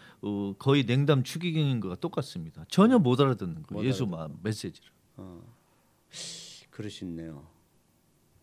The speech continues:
Speaker 2: 그 스승의 죽음을 이렇게 베드로가 거부한 이유는?
Speaker 1: 베드로는 영광의 길을 택했습니다.
Speaker 2: 네.
Speaker 1: 우리 스승 예수가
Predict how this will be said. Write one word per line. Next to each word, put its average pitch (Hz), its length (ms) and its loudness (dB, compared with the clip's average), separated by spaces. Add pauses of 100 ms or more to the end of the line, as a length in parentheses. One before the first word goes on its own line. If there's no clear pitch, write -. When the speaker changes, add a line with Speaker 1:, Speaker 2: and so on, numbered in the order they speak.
(1300)
Speaker 2:
그 123 800 2
스승의 185 640 2
죽음을 120 1000 0
이렇게 131 400 -2 (720)
베드로가 139 400 0
거부한 120 460 -2
이유는? 135 500 0 (1040)
Speaker 1:
베드로는 147 560 8
영광의 156 560 6
길을 95 280 0
택했습니다. 90 880 -4
Speaker 2:
네. 80 100 -12 (340)
Speaker 1:
우리 120 240 0
스승 135 600 0
예수가 117 540 2